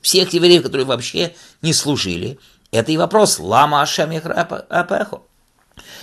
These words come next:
Зачем же и почему же Всевышний возгорелся такой гнев?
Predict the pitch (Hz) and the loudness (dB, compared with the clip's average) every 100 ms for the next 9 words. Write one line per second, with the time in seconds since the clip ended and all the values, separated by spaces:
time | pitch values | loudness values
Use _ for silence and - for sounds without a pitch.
0 | - 143 151 95 95 107 - 135 127 143 | -2 0 2 0 -2 -4 -2 -4 -2 -4
1 | 120 135 - 95 101 123 - 107 135 151 | -2 -2 -2 -2 -2 -4 -2 -2 -2 0
2 | 143 135 131 123 135 139 139 147 165 156 | 0 2 4 4 2 0 -4 -4 -4 -2
3 | 208 - - - | -4 -4 -8 -20